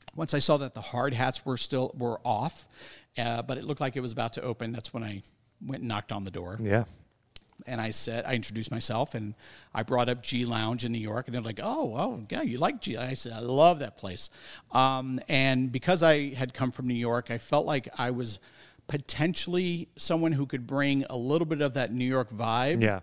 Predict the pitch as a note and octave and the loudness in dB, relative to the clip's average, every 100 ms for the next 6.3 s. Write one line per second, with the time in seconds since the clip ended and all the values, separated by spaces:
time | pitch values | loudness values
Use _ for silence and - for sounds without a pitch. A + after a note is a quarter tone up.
0 | - A#2 B2+ B2+ C3 B2 C3+ C3+ B2 A2+ | -6 -6 -2 0 0 0 -2 2 0 0
1 | A#2 C#3 F#3 G3 - - _ - C3 A#2+ | 0 0 -2 -6 -16 -20 _ -6 -4 0
2 | C3+ C3 B2+ A#2+ - G#3+ E3+ B2 - C#3 | 0 2 0 -2 -4 0 2 0 -2 0
3 | B2+ B2 - - D#3 D#3+ C3 - D3 C3+ | 0 0 -4 0 0 0 0 0 2 2
4 | C3+ A#2+ B2 A#2+ A#2 A2+ G#2 - G2+ - | 2 0 0 -2 -2 -6 -8 -10 -8 -8
5 | - - A#2+ G#2 - - - - C#3 C#3 | -10 -6 2 2 0 -12 -10 0 2 2
6 | C#3 C3 | 2 0